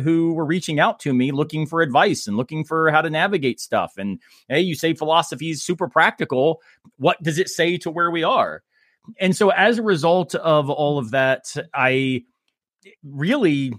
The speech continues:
not intentionally, but just trying to respond to those people as much as I could,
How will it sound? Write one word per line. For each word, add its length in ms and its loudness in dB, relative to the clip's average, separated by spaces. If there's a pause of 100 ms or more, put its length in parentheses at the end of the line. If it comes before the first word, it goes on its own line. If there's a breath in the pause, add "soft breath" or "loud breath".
(120)
not 380 4
intentionally, 880 -2
but 260 0
just 220 0
trying 560 0
to 100 -2
respond 720 0
to 500 0 (140)
those 380 -2
people 580 -2
as 140 -4
much 180 -2
as 80 -8
I 80 2
could, 380 2